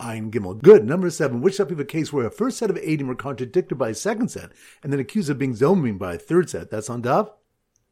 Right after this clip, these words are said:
Ayin Daled. Good. Number eight. Which daf do you learn that Mashiach was also instituted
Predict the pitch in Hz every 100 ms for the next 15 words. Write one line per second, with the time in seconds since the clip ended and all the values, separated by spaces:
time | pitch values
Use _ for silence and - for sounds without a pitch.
0 | _ _ _ _ _ _ _ _ _ _
1 | _ _ _ _ _ _ _ _ _ _
2 | _ 143 127 113 113 95 87 135 208 214
3 | 180 170 156 131 107 160 - 156 165 147
4 | 127 113 - 220 160 123 - 165 220 226
5 | 185 196 180 - 143 101 -